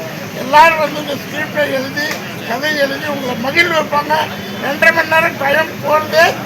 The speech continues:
தெரியாது. சண்டையா இருக்கட்டும், பாடங்களா இருக்கட்டும், எல்லாமே. அது மாதிரி ப்ரொடியூசரை நான் ரெக்வெஸ்ட் பண்ணி கேட்டுக்கிறேன். அந்த மஞ்சிஸ்தான், மஞ்சிஸ்தான் அதானே சார், அருமையான சாங்கு.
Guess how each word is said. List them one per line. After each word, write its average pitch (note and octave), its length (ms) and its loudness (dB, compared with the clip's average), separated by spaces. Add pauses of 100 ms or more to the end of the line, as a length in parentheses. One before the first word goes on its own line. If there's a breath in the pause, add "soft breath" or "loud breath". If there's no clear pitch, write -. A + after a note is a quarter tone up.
தெரியாது. C#4+ 500 4 (340)
சண்டையா D#4 480 6
இருக்கட்டும், D4+ 420 0 (340)
பாடங்களா D#4 540 4
இருக்கட்டும், D#4 440 0 (360)
எல்லாமே. D4 480 0 (460)
அது C4 100 -4
மாதிரி D#4 240 2
ப்ரொடியூசரை C#4+ 680 -2 (400)
நான் B3+ 120 -2
ரெக்வெஸ்ட் - 440 -2
பண்ணி C4+ 300 -4
கேட்டுக்கிறேன். C#4+ 440 -4 (480)
அந்த B3+ 220 0
மஞ்சிஸ்தான், D4 840 -4
மஞ்சிஸ்தான் C4+ 680 -2 (480)
அதானே C#4+ 300 2
சார், D4 260 4 (460)
அருமையான D#4+ 600 4
சாங்கு. D#4 640 4